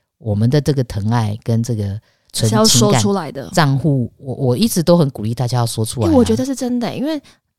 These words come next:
Speaker 2: 呃，他们那天也在讲说，其实在很多学习的，学习的状况之下，你有些时候看影片啊，干嘛都看老师讲，有些时候你还不如就是睡觉的时候听。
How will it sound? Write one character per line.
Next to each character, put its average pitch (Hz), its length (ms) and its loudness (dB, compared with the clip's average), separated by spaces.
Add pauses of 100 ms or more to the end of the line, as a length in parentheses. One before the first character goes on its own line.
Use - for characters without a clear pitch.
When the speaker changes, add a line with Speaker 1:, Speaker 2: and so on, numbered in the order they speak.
(200)
Speaker 2:
呃， 202 260 -4
他 247 100 -2
们 294 80 -2
那 302 80 -2
天 269 160 -4
也 202 80 0
在 220 140 -2
讲 190 240 -8
说， 196 240 -8
其 - 220 -10
实 190 600 -10 (200)
在 202 420 -2 (160)
很 180 140 -4
多 185 100 2
学 202 240 0
习 - 200 -6
的， - 100 -8
学 - 440 -2
习 180 260 -4
的 175 120 -4
状 180 200 -4
况 175 220 -4
之 165 180 -10
下， - 180 -6
你 175 80 -4
有 170 80 -2
些 175 120 -2
时 180 120 -2
候 175 80 -2
看 190 260 -6
影 - 180 -10
片 180 280 -2
啊， 170 120 -8
干 175 120 -8
嘛 156 180 -10
都 185 100 -8
看 180 200 -10
老 156 80 -12
师 - 140 -12
讲， - 180 -12 (320)
有 202 100 -6
些 202 60 2
时 220 100 0
候 220 40 4
你 185 80 -2
还 180 100 -4
不 220 160 -2
如 185 140 4
就 190 100 0
是 196 80 4
睡 185 260 -2
觉 175 220 -4
的 175 80 -8
时 - 100 -8
候 156 160 -4
听。 180 320 -2